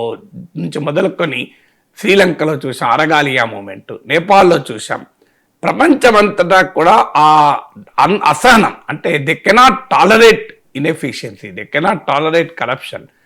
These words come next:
they cannot tolerate lack of action, inaction. So దానికి ఆ, ఆ స-, ఆ అసహనానికి ఆన్సర్ ఏంటంటే ఆస్పిరేషన్. So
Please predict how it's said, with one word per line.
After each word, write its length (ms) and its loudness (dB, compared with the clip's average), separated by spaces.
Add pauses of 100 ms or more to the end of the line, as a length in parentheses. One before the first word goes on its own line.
(260)
they 180 -2
cannot 260 4 (200)
tolerate 580 2 (300)
lack 260 2
of 80 -4 (120)
action, 300 -10 (220)
inaction. 460 -2 (680)
So 80 6 (220)
దానికి 640 2 (560)
ఆ, 20 4 (400)
ఆ 20 8 (120)
స-, 120 -6 (140)
ఆ 20 6 (300)
అసహనానికి 680 4 (100)
ఆన్సర్ 340 -6
ఏంటంటే 400 -8 (180)
ఆస్పిరేషన్. 580 -14 (600)
So 80 2